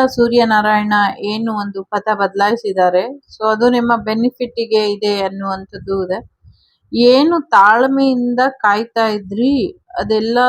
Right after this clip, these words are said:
ತಾಳ್ಮೆಯ ಫಲ ನಿಮ್ಗೆ ಚೆನ್ನಾಗಿ ಸಿಗುತ್ತೆ ಅನ್ನುವಂಥದ್ದು ಇದೆ.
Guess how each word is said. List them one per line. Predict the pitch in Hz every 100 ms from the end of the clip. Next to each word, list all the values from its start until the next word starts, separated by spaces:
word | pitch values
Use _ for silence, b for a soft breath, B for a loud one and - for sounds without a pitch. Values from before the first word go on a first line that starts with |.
| 254 262
ತಾಳ್ಮೆಯ | 262 208 214 240 247 247 233
ಫಲ | - 226 247 247
ನಿಮ್ಗೆ | 226 214 202 196 180 170 -
ಚೆನ್ನಾಗಿ | - 214 202 196 190 190
ಸಿಗುತ್ತೆ | - 220 220 220 208
ಅನ್ನುವಂಥದ್ದು | 190 190 190 190 190 190 190 196
ಇದೆ. | 190 247